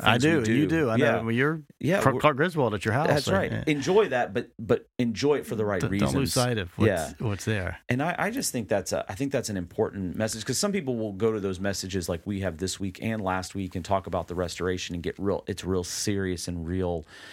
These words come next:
Speaker 2: um, meaty and real,
Speaker 1: Yeah.
Speaker 2: um,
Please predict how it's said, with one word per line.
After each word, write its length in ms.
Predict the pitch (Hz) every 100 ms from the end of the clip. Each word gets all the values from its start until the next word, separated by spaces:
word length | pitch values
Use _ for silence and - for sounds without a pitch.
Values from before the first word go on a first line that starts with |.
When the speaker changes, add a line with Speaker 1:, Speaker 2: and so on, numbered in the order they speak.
| - - -
Speaker 2:
um, 460 | 90 82 82 - -
meaty 640 | 90 92 95 95 90 87
and 200 | 82 82
real, 560 | 87 107 92 85 80 -
Speaker 1:
Yeah. 80 | 87 78 78
Speaker 2:
um, 220 | 78